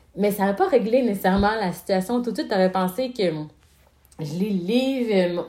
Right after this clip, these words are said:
ma pensée est renouvelée, puis hop là, on, on conçoit un bébé. Non, ça, je pense que, tu sais, quand on dit toute chose concourt au bien de ceux qui aiment Dieu, mais je pense que à travers cette épreuve-là, que c'est pas Dieu qui a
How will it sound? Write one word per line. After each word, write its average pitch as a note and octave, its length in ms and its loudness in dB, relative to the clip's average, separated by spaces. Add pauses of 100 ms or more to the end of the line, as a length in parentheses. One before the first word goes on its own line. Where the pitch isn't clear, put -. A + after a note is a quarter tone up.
(160)
ma F#3 140 0
pensée F#3+ 380 0
est G3+ 80 0
renouvelée, F#3+ 600 0
puis F#3 380 -4 (100)
hop F#3+ 180 -8
là, F#3+ 280 0 (560)
on, - 100 -10 (140)
on - 40 -6
conçoit F3+ 420 -4
un F#3+ 140 -2
bébé. F#3 340 -2
Non, B3+ 220 0
ça, G3+ 340 -2 (520)
je G3 100 -16
pense C#4 220 -4
que, G3 260 -2
tu F#3 40 -8 (520)
sais, D4 100 -8
quand C4+ 180 -2
on G#3+ 40 -4
dit B3 160 -6
toute B3 160 -2
chose C#4+ 180 -4
concourt A#3+ 380 -4
au G#3+ 60 0
bien A3+ 200 -2
de A3 100 -2
ceux A#3+ 200 -4
qui A#3+ 180 -6
aiment G3 200 0
Dieu, G3+ 360 -4 (960)
mais G#3+ 100 -4
je F#3+ 80 -10
pense D#4 160 -6
que C4+ 80 2 (340)
à - 100 -12
travers A#3 320 0
cette A#3+ 200 -2
épreuve-là, F#3+ 580 0
que A#3+ 80 0
c'est G3+ 140 0
pas G3+ 180 0
Dieu F#3+ 260 0
qui G3 200 -2
a C#3+ 260 -2